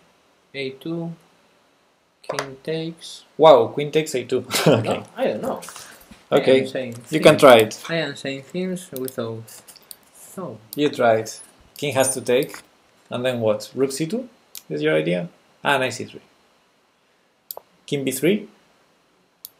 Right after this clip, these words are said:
Speaker 2: No more checks, buddy.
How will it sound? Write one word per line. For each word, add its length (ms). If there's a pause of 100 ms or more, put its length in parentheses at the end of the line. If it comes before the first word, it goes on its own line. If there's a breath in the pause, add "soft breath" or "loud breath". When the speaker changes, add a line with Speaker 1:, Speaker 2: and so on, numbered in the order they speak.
(3000)
Speaker 2:
No 160
more 140
checks, 280
buddy. 260